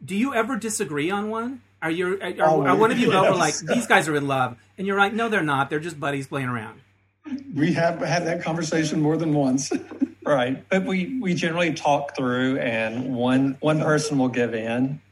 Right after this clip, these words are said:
Speaker 1: Right.
Speaker 3: usually.
Speaker 1: Um, I was very touched looking at it because having yourselves photographed during this time, the eighteen fifties and nineteen fifties,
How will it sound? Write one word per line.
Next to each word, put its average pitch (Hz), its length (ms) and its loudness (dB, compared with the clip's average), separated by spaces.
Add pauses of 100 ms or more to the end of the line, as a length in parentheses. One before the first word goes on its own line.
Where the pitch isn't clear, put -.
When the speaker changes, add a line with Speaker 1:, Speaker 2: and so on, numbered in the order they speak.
(140)
Speaker 1:
Right. 170 220 4
Speaker 3:
usually. 151 320 -2 (1000)
Speaker 1:
Um, 196 300 2
I 202 140 2
was 247 320 -4 (560)
very 294 260 -2
touched 349 400 -6
looking 233 380 -2
at 147 160 -2
it 147 160 -6
because 180 640 -4 (1040)
having 311 340 0
yourselves 240 340 -2
photographed 160 540 -2 (180)
during 175 300 -4
this 147 220 -6
time, 117 400 -8
the 139 100 -12
eighteen 160 240 -6
fifties 151 320 -8
and 143 80 -6
nineteen 135 240 -6
fifties, 127 260 -10